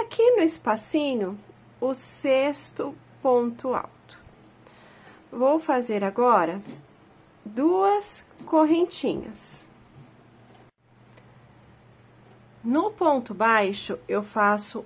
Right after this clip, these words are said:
um ponto alto. Duas correntinhas, no espacinho,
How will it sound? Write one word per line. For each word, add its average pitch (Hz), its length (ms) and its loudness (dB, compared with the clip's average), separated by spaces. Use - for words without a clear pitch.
um 349 240 2
ponto 302 420 -2
alto. 180 520 -4
Duas 214 520 -2
correntinhas, 269 1200 -4
no 214 160 -2
espacinho, 220 1000 -4